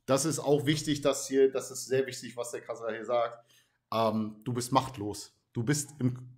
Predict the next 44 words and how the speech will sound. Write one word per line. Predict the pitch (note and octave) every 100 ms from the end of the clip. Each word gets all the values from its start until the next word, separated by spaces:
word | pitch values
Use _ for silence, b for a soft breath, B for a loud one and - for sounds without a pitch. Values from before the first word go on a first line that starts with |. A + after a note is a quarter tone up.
| -
du | A2
bist | B2+ D3 C#3
im |
Knast | B2+ D#3 D#3
machtlos. | E3+ E3+ - G#2+ G#2+ - b b b b b b
Ähm, | A2+ A#2 A#2 A2+ A2+ A2 -
das | A2+ -
ist | -
so |
eine | C3 C3+
Ohnmacht, | F#3 G3+ E3+ A#2 F2+ - - - _ _
so | - A#2
ein | B2+
Ohnmachtsgefühl. | D#3 E3+ D3 G#2 - - F#2+ - G#2+
Du | G#2+
denkst, | B2+ C3+ C3 -
Dinge | C#3+ D3
passieren. | C#3 B2 - D3 A#2+ G#2+
Du | A2
wartest | A#2+ B2 -
auf | A2 -
Briefe, | - C#3 -
du | G#2
wartest | G#2+ A2+ A#2
auf | G#2 G2+
einen | A2+
Fax | - - - -
vom | A2 A2
Gericht, | G#2+ A#2+ A#2+
du | G#2+
wartest | A2 A#2+ A#2+ -
auf | G#2 - _ B B B B B
Verfahren, | - B2+ - B2+ A#2+ A#2 G#2+ G#2+
äh, | - A2 A2+
du | A2
wartest | A2+ A#2 C3
auf | -
deinen | A2+ F#2+
Anwalt. | A#2 G#2 F#2+ -
Es | B2+
ist | A#2+ G2+
warten, | A2 C3+ D3 C#3 G#2+
warten, | G#2 A#2+ A#2+ A2+ G#2
warten | G#2+ C3 C3+ C3